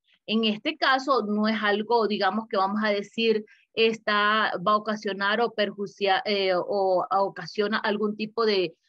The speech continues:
de, de problemas a nivel de salud, sino, sino simplemente que ese ruidito puede ser algo molesto. ¿Molestando a quién?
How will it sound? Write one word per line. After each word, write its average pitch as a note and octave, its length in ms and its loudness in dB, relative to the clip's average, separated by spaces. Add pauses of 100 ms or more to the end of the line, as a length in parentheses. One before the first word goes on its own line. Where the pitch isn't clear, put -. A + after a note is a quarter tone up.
(180)
de, F#3 440 2
de G3+ 140 0
problemas G#3 480 0
a B3+ 60 0
nivel F#3+ 340 0
de G#3 220 -2
salud, A3+ 460 0 (200)
sino, E4+ 300 -2 (160)
sino D4 580 4
simplemente D#4+ 880 0 (300)
que A3+ 160 2
ese G#3+ 180 0
ruidito B3+ 540 0
puede G3+ 180 0
ser G#3 300 -2
algo A3 340 0
molesto. A#3 800 0 (240)
¿Molestando A#3 680 0
a D#4+ 60 0
quién? F4+ 380 0